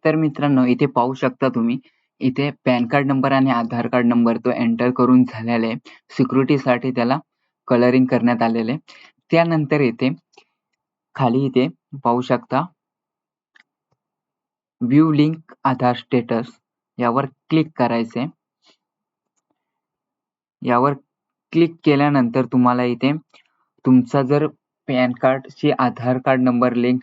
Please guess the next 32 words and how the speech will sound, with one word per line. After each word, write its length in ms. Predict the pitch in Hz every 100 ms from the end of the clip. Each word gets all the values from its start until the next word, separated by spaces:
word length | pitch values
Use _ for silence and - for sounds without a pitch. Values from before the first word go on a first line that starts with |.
| 127
नसेल 380 | 117 117 127 147 _ _ -
तर 80 | 139
इथे 240 | 127 135
तुम्हाला 420 | 131 127 120 127 170 - _ _ _ _ _ _ _ _ _ _ _ _ _ _ _ _ _ _ _
no 180 | 156 151 139
आधार 360 | 135 127 127
लिंकेड 380 | 120 120 117 131
असं 300 | 131 127 135
येतो 360 | 127 123 127 139 - - _ _ _ _
आणि 280 | 143 147 170
जर 160 | 147 147
लिंक 300 | 131 143 127
असेल 360 | 123 - 135
तर 100 | 143
तुम्हाला 300 | - 131 131
अशा 220 | 123 - 143
प्रकारे 380 | 123 123 123
एक 100 | 123 -
पॉपअप 340 | 117 117 123
येतो, 200 | 120 117 127
your 340 | 120 117 131 127 123
पॅन, 240 | 120 135 - _ _ -
तुमचं 260 | 120 117 123
पॅन 220 | 131 123 123
नंबर 360 | 117 117 123 156 _ - - _
आणि 220 | 135 131 143 143
is 140 | 143 -
already 440 | 131 120 127 127 139
linked 480 | 127 120 120 139 -
to 80 | 135 117
given 380 | 123 117 127 151 - _ _ _ _
आधार, 420 | - 117 127 131